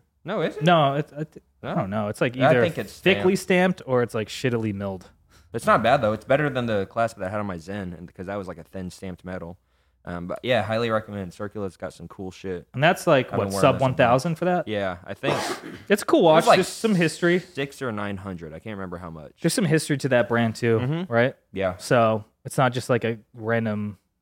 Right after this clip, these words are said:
Speaker 1: Yeah,
Speaker 2: new
Speaker 1: they, they've been around since, I think, nineteen fifty-five. Pumping shit out.
Speaker 2: That's at least, like, a hundred years old.
Speaker 1: Two hundred minimum, dude.
Speaker 2: <laughs>
Speaker 1: Yeah.
Speaker 2: Cool,
Speaker 1: Love
Speaker 2: cool.
Speaker 1: it. What about you,
Speaker 2: Fun
Speaker 1: Chris?
Speaker 2: little
Speaker 1: Two
Speaker 2: pickup.
Speaker 1: more.
Speaker 2: Yeah, do two.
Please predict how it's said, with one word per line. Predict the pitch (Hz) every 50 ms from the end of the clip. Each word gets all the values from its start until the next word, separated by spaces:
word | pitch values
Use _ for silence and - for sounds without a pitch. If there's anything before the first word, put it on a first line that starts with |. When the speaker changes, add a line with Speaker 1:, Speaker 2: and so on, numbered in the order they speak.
| _ _ _ _ _ -
Speaker 1:
Yeah, | - 117 113 113
Speaker 2:
new | 110
Speaker 1:
they, | 113 127
they've | 117 135 131
been | 139 147
around | 139 131 127 127
since, | - - 113 -
I | 90
think, | - - 117 101
nineteen | 87 101 98 87 104 98
fifty-five. | - - 92 - - 87 _ - 87 85 80 82 87 92 _ _ _ _ _ _ _ _ _ _ _ _ _ _ _ _ _ _ _ _ _ _ _ _ -
Pumping | - 92 - - 87
shit | - - 92 85
out. | 87 87
Speaker 2:
That's | 135 139 -
at | - 131 104
least, | 113 127 143 147 - - 127
like, | 113 110 101
a | 101
hundred | 95 110 113 110 107 101
years | 104 104 104 98
old. | 101 101 104 101 98 95 - _ _ _ _ _ _ _ _ _ -
Speaker 1:
Two | - - 123
hundred | 117 113 98 87 90 85
minimum, | 85 101 110 104 92 90 87 87
dude. | - 92 98 202 - - - _ _ _
Speaker 2:
<laughs> | _ _ _ _ _ -
Speaker 1:
Yeah. | 104 123 170 196 160 - _ _ _ _ _ _ _ _ _ _
Speaker 2:
Cool, | - - 131 143 196 190
Speaker 1:
Love | -
Speaker 2:
cool. | 98 - 190 196
Speaker 1:
it. | 160 123 - - - _ -
What | -
about | 123 143 143
you, | 143 156
Speaker 2:
Fun | 151 143 160
Speaker 1:
Chris? | 165 160
Speaker 2:
little | 165 - -
Speaker 1:
Two | 170
Speaker 2:
pickup. | 170 165 143 -
Speaker 1:
more. | 165 151 123 110 104 - _ _ _ _ _ _ _ _ _ _ -
Speaker 2:
Yeah, | 139 131
do | 120 151 180
two. | - - 175 151 120 101